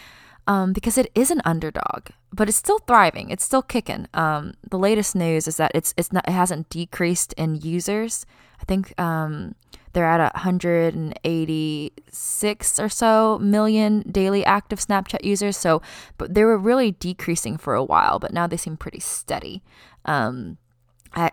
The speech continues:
I Googled some social media. I literally just Googled Instagram and Snapchat statistics, and then I found this company called Omnicore. And, um, they, they, they say, and this is in two thousand eighteen, that the total number of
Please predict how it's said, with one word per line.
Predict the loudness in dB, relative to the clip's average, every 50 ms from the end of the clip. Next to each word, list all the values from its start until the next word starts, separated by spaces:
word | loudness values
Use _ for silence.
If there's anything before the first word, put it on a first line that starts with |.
| 0 0
I | 0 0
Googled | 0 0 0 0 0 2 0 0 0 0 0
some | -2 -2 0 0 0 -2 -2 -4
social | -4 -2 -2 -4 -4 -4 -6
media. | -6 -6 -6 -2
I | 0 2
literally | 2 4 4 4 2 2
just | 0 -4 -6 -6
Googled | -6 -4 -2 0 0 -2 -2
Instagram | -4 -6 -6 -4 -6 -4 -4 -2 -4 -2 -4 -4
and | -6 -6 -6 -8 -10
Snapchat | _ -10 -6 -4 -4 -4 -2 -2 -4 -4 -4 -6
statistics, | -10 -12 -8 -4 -4 -4 -2 -2 -4 -6 -6 -6 -6
and | -4 -2 -2
then | -2 -2
I | -2
found | -2 -2 -2 -2 -2
this | -2 -4
company | -2 -4 -4 -4 -6 -8
called | -8 -2 -2 -2 -2 4
Omnicore. | 4 4 4 6 2 0 -2 -4 -6 -6 -8 -10 -12 -16 -20 -20 -20 -20 -20 -20 -6 -2
And, | 0 0 2 2
um, | 2 2 2 2
they, | 2 0 2 2 0 0 0 -2 -6
they, | -4 -4 0 0 0 0 0 -4 -6 -10 _ _
they | -4 -2 -2 -2
say, | -4 -4 -4 -4 -4 -4 -4 -8 -10 -8
and | -6 -6
this | -4 -4
is | -4 -4
in | -4
two | -6 -4
thousand | -4 -4 -4 -4 -6 -6
eighteen, | -8 -10 -8 -8 -4 -2 -2 -2 -2 -6 -10 -14 -16 -18 -20 -20 -20 -20 -20 _ _ _ _
that | 0 0 2 0 0 -2
the | -4
total | -4 0 2 2 2 2 2 2 2
number | 4 4 4 4 4 2 2 2 4 2 0 0
of | 0 0 2 2 2 0 -2 -6